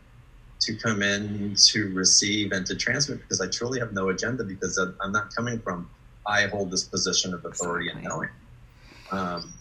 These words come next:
Speaker 2: Hmm.
Speaker 1: and so that's how it works for me. And so I welcome those places where I get to learn, where it's in resonance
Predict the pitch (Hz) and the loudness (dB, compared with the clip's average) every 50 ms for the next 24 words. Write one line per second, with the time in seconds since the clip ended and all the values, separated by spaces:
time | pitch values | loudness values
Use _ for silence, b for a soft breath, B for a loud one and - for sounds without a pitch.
0 | - - - 254 247 233 214 190 - - 113 120 - 269 - - 571 - - - | -12 -2 2 4 6 6 6 6 6 6 4 2 2 0 -2 -2 -2 -2 -2 2
1 | - 117 110 - - - - 101 101 104 101 90 87 - 101 98 - 87 101 127 | 2 4 4 4 2 2 0 -2 -2 -2 0 2 2 4 4 2 2 2 2 2
2 | 143 135 104 95 90 - 107 120 113 - - - - - - - - - - - | 2 2 0 0 0 0 0 -2 -4 -6 -10 -12 -12 -14 -18 -20 -20 -20 -20 -20
3 | - - - - - - - - - - - - - - - - 92 95 101 - | -20 -20 -20 -20 -20 -20 -20 -20 -14 -6 -4 -4 -4 -4 -4 0 2 6 8 8
4 | - 95 90 85 - 90 87 87 87 - - 90 - - - - 98 101 98 92 | 8 8 4 -2 -4 -2 -2 -2 -2 -2 -2 -2 -2 -2 -2 -4 -2 -2 -2 -2
5 | 85 85 - - - - - - - - 104 - - 98 87 82 - - - - | -2 -2 0 0 -2 -2 -2 -4 -4 -2 0 2 2 2 0 -2 -8 -12 -12 -14
6 | - | -16